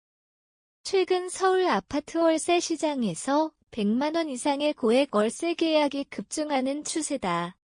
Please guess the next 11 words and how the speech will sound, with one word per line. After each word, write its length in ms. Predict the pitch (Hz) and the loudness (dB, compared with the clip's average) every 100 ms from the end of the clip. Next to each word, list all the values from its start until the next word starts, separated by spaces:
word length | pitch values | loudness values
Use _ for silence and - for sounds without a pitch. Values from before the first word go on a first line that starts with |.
| _ - | _ -2
이는 400 | 233 254 320 330 | 2 2 0 -4
전세 500 | 294 214 240 302 302 | -2 -2 0 0 0
공급 460 | - 233 247 330 | -2 -2 -2 -4
부족과 540 | - 269 339 - - 320 | -6 -4 -4 -2 -2 -2
대출 480 | 262 208 - 311 311 | -2 -6 -4 -4 -4
규제 320 | - 214 302 | -6 -2 -2
등의 340 | 285 233 277 269 | 0 0 2 0
영향을 520 | 180 214 277 330 330 | 2 0 0 -2 -2
받은 420 | 269 202 294 320 | -4 -2 -2 -2
결과로 580 | 294 247 240 202 185 247 | 0 2 2 0 0 -2
분석된다. 1040 | - 220 294 302 294 254 202 180 170 175 | -2 -2 -2 -2 -4 -2 -2 -2 -4 -6